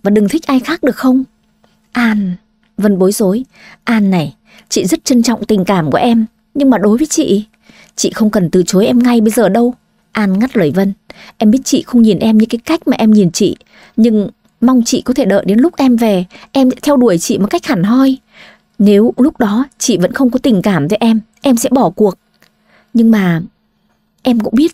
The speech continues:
chị có một đời chồng rồi mà, có đúng không? Em còn trẻ, em có quá nhiều sự lựa chọn.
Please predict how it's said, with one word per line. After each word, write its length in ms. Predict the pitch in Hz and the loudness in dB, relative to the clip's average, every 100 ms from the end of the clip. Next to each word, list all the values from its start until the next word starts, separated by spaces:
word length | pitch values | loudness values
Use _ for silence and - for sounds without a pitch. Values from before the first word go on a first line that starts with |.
| - | -4
chị 260 | - - - | -4 -4 -6
có 100 | 214 | -2
một 100 | 302 220 | 0 2
đời 180 | 220 | 0
chồng 240 | 185 226 202 | 2 0 2
rồi 200 | 220 208 | 2 2
mà, 220 | 208 196 | 2 0
có 80 | 240 | 0
đúng 140 | 233 269 | 0 0
không? 260 | 294 277 - _ - - - | -2 -2 -6 _ -20 -18 -4
Em 180 | 240 196 | -2 0
còn 140 | 175 | -2
trẻ, 460 | - 233 170 143 - - - | 0 -2 0 -4 -8 -20 -6
em 200 | 254 240 | -2 0
có 100 | 269 | -2
quá 240 | 269 254 | -2 -2
nhiều 280 | 311 320 214 | 0 2 0
sự 180 | 185 - | 0 0
lựa 200 | 220 226 | 0 0
chọn. 280 | - 233 | -2 -4